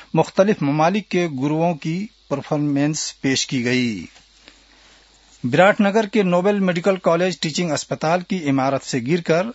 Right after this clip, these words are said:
ایک انٹرن ڈاکٹر کی موت ہو گئی ہے۔ آج صبح ہسپتال کی پانچویں منزل سے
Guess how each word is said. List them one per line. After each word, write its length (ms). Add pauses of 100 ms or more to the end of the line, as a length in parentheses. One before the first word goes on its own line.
(240)
ایک 340
انٹرن 520 (120)
ڈاکٹر 380
کی 200
موت 280
ہو 180
گئی 220
ہے۔ 360 (600)
آج 180
صبح 380
ہسپتال 440
کی 180
پانچویں 480
منزل 360
سے 160